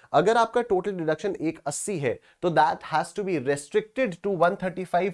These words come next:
plus thirty, यानी वन सिक्सटी फ़ाइव तक का ही आपको रिडक्शन मिल पाएगा। देख रहे हो,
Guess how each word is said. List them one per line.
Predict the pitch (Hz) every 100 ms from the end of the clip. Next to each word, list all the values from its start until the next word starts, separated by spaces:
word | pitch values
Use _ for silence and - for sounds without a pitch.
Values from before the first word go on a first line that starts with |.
| -
plus | 240 254 - - _ -
thirty, | 139 - 127 - - 139
यानी | 165 196
वन | 156 196
सिक्सटी | 202 196 - 240
फ़ाइव | 226 196 190 220
तक | - -
का | 190
ही | 190
आपको | 233 202 208
रिडक्शन | 190 180 196
मिल | 180
पाएगा। | 165 135 107 - _ _ _ _ _ _ 151
देख | 160
रहे |
हो, | 226